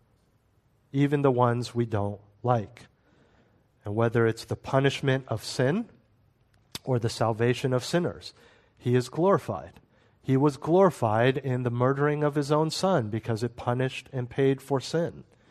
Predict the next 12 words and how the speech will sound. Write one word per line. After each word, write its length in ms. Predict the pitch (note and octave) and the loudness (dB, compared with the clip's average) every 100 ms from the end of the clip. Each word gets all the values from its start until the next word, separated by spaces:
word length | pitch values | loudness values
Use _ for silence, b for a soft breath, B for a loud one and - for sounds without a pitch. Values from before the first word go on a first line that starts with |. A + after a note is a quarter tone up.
| b b b b | b b b b
He 160 | C#3 | 2
is 140 | C#3+ A#2+ | 2 0
glorified 840 | B2+ C#3+ F#3+ D3 - G#2+ G2 G2 | 2 6 6 6 2 -4 -4 -6
in 140 | A2 | -8
sending 420 | A2 - C3 C#3 | -6 -4 -2 -2
people 380 | B2+ C3 B2+ C3+ | -4 -4 -2 -2
to 240 | C3 C#3 C3 | -2 -2 -4
eternal 440 | C3 - C3 C3 | -4 -6 -4 -4
condemnation 840 | B2 C#3 C3+ C3+ C#3+ E3+ - G#2+ F#2 B B B B | -2 -2 0 -2 0 -2 -2 -12 -12 B B B B
because 340 | B2+ - B2 B2 | -8 -4 -2 -2
it 80 | |
highlights 960 | A#2 - - C#3+ E3 A#2+ G#2 - - - | -6 -8 -4 0 2 0 -4 -10 -14 -14